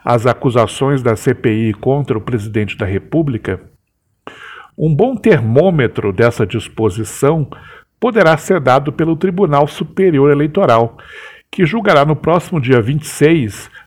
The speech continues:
mais duas ações contra a chapa Bolsonaro-Mourão, que foi vitoriosa nas eleições presidenciais de dois mil e dezoito.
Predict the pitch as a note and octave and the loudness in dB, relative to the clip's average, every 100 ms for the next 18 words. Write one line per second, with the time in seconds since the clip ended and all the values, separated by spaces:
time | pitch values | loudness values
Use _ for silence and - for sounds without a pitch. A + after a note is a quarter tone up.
0 | - D#3+ D#3+ B2+ B2+ A#3+ C#4 F#3+ D#3 - | -2 2 2 0 0 2 2 4 2 2
1 | - C#3+ D#3 - E3 D#3+ E3+ - C#3 C3 | 2 2 0 -2 -2 0 0 0 0 0
2 | C#3+ B2 C#3 C3+ E3 C#3 B2 B2+ C3+ C#3 | 0 0 0 0 -2 0 0 2 2 0
3 | E3+ C#3+ A#2+ A#2 - - - - - D#3+ | 0 2 2 0 -6 -16 -20 -20 -8 -4
4 | C3+ A#2+ C3 D#3+ F3+ B2 A#2 B2 B2+ B2 | 0 0 0 -2 2 4 4 4 2 0
5 | A#2 B2+ B2+ - A#2 A#2 - C3 B2 A2+ | 0 0 0 -2 -4 -4 -4 -2 -2 0
6 | B2 C3+ B2 A2 A2 A2+ C3 G#2 G2+ G2+ | -2 -2 0 2 0 0 0 0 -2 -2
7 | A#2+ G#2+ F#2 - | -2 -2 -4 -6